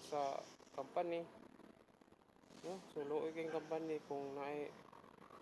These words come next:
empleyado gyud nga ang labot, no? So, unta ang uban, unta nga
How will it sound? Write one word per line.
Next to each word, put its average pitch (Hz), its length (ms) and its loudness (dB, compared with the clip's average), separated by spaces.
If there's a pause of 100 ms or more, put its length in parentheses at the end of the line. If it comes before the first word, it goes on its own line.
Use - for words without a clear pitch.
(1160)
empleyado 147 560 8
gyud 143 320 0
nga 139 80 0 (1300)
ang 135 160 -2
labot, 139 320 4 (880)
no? 180 240 0 (1000)
So, 151 160 4
unta 170 320 4
ang 156 240 2 (160)
uban, 160 240 2
unta 160 320 4
nga 139 200 0